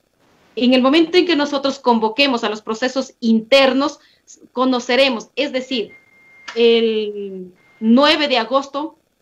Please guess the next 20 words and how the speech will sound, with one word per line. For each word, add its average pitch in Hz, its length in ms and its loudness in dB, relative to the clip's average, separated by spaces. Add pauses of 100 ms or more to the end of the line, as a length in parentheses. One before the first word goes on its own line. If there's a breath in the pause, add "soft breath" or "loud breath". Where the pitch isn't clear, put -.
nosotros 240 440 -6
sabremos, 247 760 0
si - 180 -8
es 233 60 -10
que 233 100 -2
no 269 140 0
cambia 269 320 0
el 220 220 -6
calendario 220 440 -6
electoral, 240 420 -2
por 233 120 -8
supuesto, 254 500 -8 (280 soft breath)
el 240 160 0
nueve 269 220 0
de 254 80 0
agosto 254 320 -4
nosotros 226 420 -6
sabremos 226 440 -4 (460 soft breath)
quién 320 280 4
es 302 420 -2